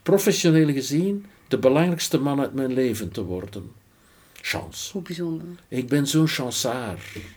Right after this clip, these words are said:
Speaker 2: Ja. En
Speaker 1: Dat
Speaker 2: dat
Speaker 1: dat
Speaker 2: maakt je
Speaker 1: allemaal
Speaker 2: bijna
Speaker 1: zo mag
Speaker 2: nederig
Speaker 1: gebeuren.
Speaker 2: dan, hè? Als, hè, dat
Speaker 1: Ja,
Speaker 2: je
Speaker 1: maar
Speaker 2: denkt dat,
Speaker 1: natuurlijk, ja,
Speaker 2: ja.
Speaker 1: maar men moet ook niet vals bescheiden zijn, hè. Ik, dat is heel hooghartig, hè. Die dingen zijn mij overkomen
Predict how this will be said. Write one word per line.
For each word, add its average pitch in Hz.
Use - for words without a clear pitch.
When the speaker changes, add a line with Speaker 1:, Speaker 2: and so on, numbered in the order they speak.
Speaker 2:
Ja. 196
En -
Speaker 1:
Dat -
Speaker 2:
dat -
Speaker 1:
dat 202
Speaker 2:
maakt -
je -
Speaker 1:
allemaal 214
Speaker 2:
bijna 196
Speaker 1:
zo 208
mag 247
Speaker 2:
nederig 180
Speaker 1:
gebeuren. 170
Speaker 2:
dan, 175
hè? 262
Als, 214
hè, 233
dat 233
Speaker 1:
Ja, 185
Speaker 2:
je 214
Speaker 1:
maar 202
Speaker 2:
denkt 196
dat, 208
Speaker 1:
natuurlijk, 214
ja, 190
Speaker 2:
ja. 202
Speaker 1:
maar 165
men 151
moet 156
ook 151
niet 143
vals 147
bescheiden 151
zijn, 87
hè. 196
Ik, 139
dat 131
is 135
heel 147
hooghartig, 113
hè. -
Die 117
dingen 190
zijn 165
mij 147
overkomen 160